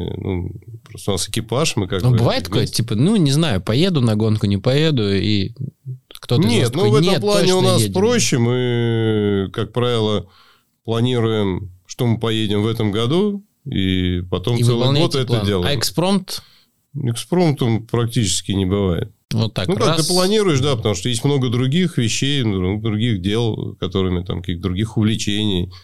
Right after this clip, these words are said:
Speaker 1: которыми
Speaker 2: Какие еще увлечения? Вот тут мы услышали
Speaker 1: Не,
Speaker 2: про
Speaker 1: ну
Speaker 2: хоккей и путешествия.
Speaker 1: Нет, ну, из увлечений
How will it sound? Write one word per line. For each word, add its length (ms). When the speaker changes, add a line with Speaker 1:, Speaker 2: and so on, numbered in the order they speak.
Speaker 1:
которыми 380
Speaker 2:
Какие 360
еще 260
увлечения? 440
Вот 160
тут 200
мы 140
услышали 500
Speaker 1:
Не, 80
Speaker 2:
про 200
Speaker 1:
ну 180
Speaker 2:
хоккей 540
и 380
путешествия. 960
Speaker 1:
Нет, 240
ну, 80
из 160
увлечений 1300